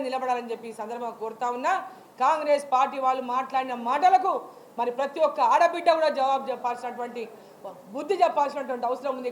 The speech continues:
కాంగ్రెస్ పార్టీకని ఈ సందర్భంగా పాలమూరు ఆడబిడ్డలందరినీ నేను కోరుకుంటా ఉన్నా. మహబూబ్ నగర్ పార్లమెంటులో ఉన్న ప్రతి మహిళను కోరుకుంటా ఉన్నా. ఈ యొక్క దుర్భాషలను, వాళ్ళు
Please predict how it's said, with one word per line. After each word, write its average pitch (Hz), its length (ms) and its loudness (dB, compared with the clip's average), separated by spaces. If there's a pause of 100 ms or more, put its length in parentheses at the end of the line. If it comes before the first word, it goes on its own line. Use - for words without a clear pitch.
కాంగ్రెస్ 247 400 -2
పార్టీకని 233 440 -6 (420)
ఈ 240 120 -8
సందర్భంగా 254 560 0 (640)
పాలమూరు 285 520 6
ఆడబిడ్డలందరినీ 294 840 2
నేను 311 200 -4
కోరుకుంటా 269 520 0
ఉన్నా. 247 180 -2 (400)
మహబూబ్ 294 380 0
నగర్ 294 220 -2 (100)
పార్లమెంటులో 285 580 0
ఉన్న 285 100 -4 (100)
ప్రతి 285 280 -6 (480)
మహిళను 349 340 4 (120)
కోరుకుంటా 269 500 -2
ఉన్నా. 240 200 -2 (480)
ఈ 285 40 -2
యొక్క 302 220 2 (680)
దుర్భాషలను, 320 720 2
వాళ్ళు 254 160 0